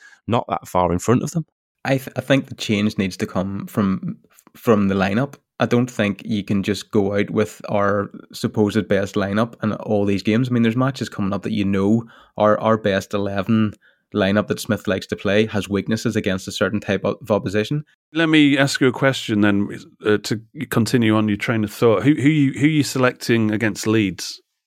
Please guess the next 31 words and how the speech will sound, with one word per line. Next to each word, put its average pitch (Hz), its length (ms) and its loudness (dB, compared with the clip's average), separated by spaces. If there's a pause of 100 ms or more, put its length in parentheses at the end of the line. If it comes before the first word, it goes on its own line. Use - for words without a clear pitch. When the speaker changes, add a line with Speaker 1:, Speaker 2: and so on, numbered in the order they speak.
(160)
Speaker 2:
Against 110 680 -4
Leeds, 95 440 -6 (160)
I 98 140 0
am 95 380 -2
putting 110 260 -4
Nakamba 98 520 -2
in, 127 160 -6 (220)
and 110 120 0
I 101 100 0
am 101 140 -2
playing, 98 580 -4 (140)
I'm 110 160 -2
playing 107 220 0
an 101 80 -2
extra 104 260 -4
midfielder. 107 520 -2 (260)
I'm 104 100 -4
playing, 101 460 -2 (160)
I 110 60 -2
mean, 110 320 0
we 104 80 0
could 113 240 0
be 104 120 2
without 98 300 -2
Matty 101 280 -2
Cash, 113 340 -4
so 104 100 0
I'm, 101 160 -2
I'm 104 140 -4
thinking, 101 460 -2
uh, - 260 -10